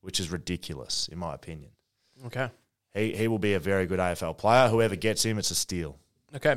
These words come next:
Speaker 2: Second question is also for Scully. Uh, can you let us in on any great bust
Speaker 1: Don't
Speaker 2: ups?
Speaker 1: act surprised, Dan.
Speaker 2: Yeah, well, I haven't. <laughs> Um,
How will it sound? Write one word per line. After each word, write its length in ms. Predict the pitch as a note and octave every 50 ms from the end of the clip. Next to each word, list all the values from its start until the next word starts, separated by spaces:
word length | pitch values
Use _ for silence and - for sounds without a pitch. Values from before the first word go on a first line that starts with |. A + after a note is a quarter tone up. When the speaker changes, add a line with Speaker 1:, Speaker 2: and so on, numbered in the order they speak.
| A2+ -
Speaker 2:
Second 320 | - - F3 E3 - E3
question 360 | - E3 D3 C#3 - - C#3 B2
is 120 | B2 B2+
also 260 | C#3 D3 C#3+ - C#3+ B2
for 100 | - -
Scully. 520 | - - - C#3 A#2+ C3 A#2+ A2 G#2+ - _ _ _ _ _ _ _ _ _ _ _ _ _ _ _ -
Uh, 220 | C#3+ C#3+ D3 D3+ -
can 200 | - G3 G#3 G#3
you 140 | G#3+ A3+ A3
let 140 | G#3+ G3+
us 160 | F3 F3 - -
in 160 | D#3 D3 C#3+
on 80 | C3+ C3+
any 180 | C#3+ C#3 C#3 C#3
great 420 | C3 - - C3+ B2+ A#2+ - -
bust 140 | - A#2+ A2+ G#2 G#2+ G#2+
Speaker 1:
Don't 80 | A2
Speaker 2:
ups? 80 | G#2+ -
Speaker 1:
act 260 | - G2+ G#2+ G#2+ - -
surprised, 760 | - - G#2+ - - - G2 G2 G2+ G2+ G2 F#2 E2+ - -
Dan. 380 | E2 E2 E2+ E2+ E2+ F2+ G#2 A2+
Speaker 2:
Yeah, 160 | B2+ G#2+ - - - -
well, 260 | - D3 C3+ B2+ B2+ - -
I 80 | A#2
haven't. 380 | A#2+ B2+ A2 - - - - C#3+ -
<laughs> 80 | - D3
Um, 580 | D3 C#3 C#3 C#3 C#3 C#3 C#3 C#3 C3+ C3+ C#3